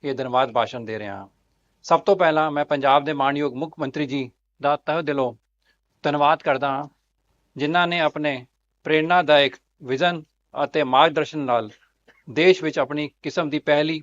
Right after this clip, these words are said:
ਪਹਿਲ ਸ਼ੁਰੂਆਤ ਕੀਤੀ ਹੈ। ਸਰਕਾਰ ਵੱਲੋਂ ਚੰਗੇ ਸ਼ਾਸਨ, ਪਾਰਦਰਸ਼ਤਾ ਅਤੇ ਵਪਾਰ ਕਰਨ ਦੀ ਆਸਾਨੀ ਤੇ ਦਿੱਤਾ ਜਾ ਰਿਹਾ ਜ਼ੋਰ, ਪਰਿਆਵਰਣ ਸੁਰੱਖਿਆ ਤੇ ਦਾ-, ਦੇ ਨਾਲ-ਨਾਲ ਮਿਲ ਕੇ ਸਾਡੇ ਸਾਰੇ ਲਈ ਇੱਕ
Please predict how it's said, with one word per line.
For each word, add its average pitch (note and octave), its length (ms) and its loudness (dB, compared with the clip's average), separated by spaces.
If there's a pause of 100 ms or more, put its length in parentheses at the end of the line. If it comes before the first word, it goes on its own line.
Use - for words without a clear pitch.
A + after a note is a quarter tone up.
ਪਹਿਲ C#3+ 240 -4
ਸ਼ੁਰੂਆਤ C3 340 -4
ਕੀਤੀ G#2+ 360 -14
ਹੈ। G2 60 -20 (440)
ਸਰਕਾਰ D3+ 440 4
ਵੱਲੋਂ D#3+ 380 -2 (180)
ਚੰਗੇ D3+ 360 -2
ਸ਼ਾਸਨ, D#3+ 480 -2 (520)
ਪਾਰਦਰਸ਼ਤਾ D#3 760 4 (240)
ਅਤੇ D3+ 140 -2
ਵਪਾਰ D3 440 6
ਕਰਨ D3+ 360 0
ਦੀ D#3 120 -2
ਆਸਾਨੀ D3 400 0
ਤੇ C#3 260 -6 (340)
ਦਿੱਤਾ E3+ 280 0
ਜਾ D3+ 240 6
ਰਿਹਾ D3+ 160 2
ਜ਼ੋਰ, C3 360 -2 (760)
ਪਰਿਆਵਰਣ D#3+ 760 4
ਸੁਰੱਖਿਆ D#3+ 420 -2
ਤੇ D3 160 -2
ਦਾ-, C#3 160 -2 (100)
ਦੇ C#3+ 140 -2
ਨਾਲ-ਨਾਲ C#3 540 4 (460)
ਮਿਲ D#3+ 200 -2
ਕੇ E3 120 -2
ਸਾਡੇ D3+ 340 2
ਸਾਰੇ E3 340 2
ਲਈ C#3+ 280 -4 (100)
ਇੱਕ D#3+ 280 -8